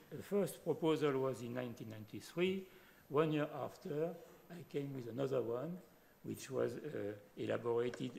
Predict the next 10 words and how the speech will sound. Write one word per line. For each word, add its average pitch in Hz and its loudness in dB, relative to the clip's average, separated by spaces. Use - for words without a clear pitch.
in 110 -6
collaboration 123 0
with 107 -6
Orléans 139 2
Technopole, 156 0
who 131 -4
was 135 2
the 123 -4
institution 156 0
here 147 2